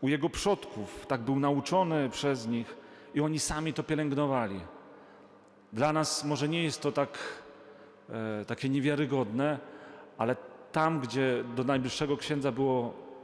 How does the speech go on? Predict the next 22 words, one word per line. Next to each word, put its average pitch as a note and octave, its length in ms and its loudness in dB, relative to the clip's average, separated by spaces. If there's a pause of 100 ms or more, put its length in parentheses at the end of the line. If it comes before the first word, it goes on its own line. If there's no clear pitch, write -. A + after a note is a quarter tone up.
(200)
półtora B2 340 2
tysiąca A#2+ 440 -6
kilometrów A2+ 720 -4 (1120)
i A#2 100 0
w-, G#2+ 300 -10
możliwość B2+ 580 0
spotkania C#3 580 0
księdza B2+ 380 0
to A#2+ 120 -2
była G#2+ 460 2
może D3+ 320 0
raz C#3 200 0
w A#2 60 -6
roku, B2 380 0 (2250)
być B2+ 240 -2
na C#3 80 4
mszy B2+ 220 -2
świętej C3 680 0 (400)
graniczyło B2+ 500 0
praktycznie A#2 480 -4
z - 120 -6
cudem, C3 400 -4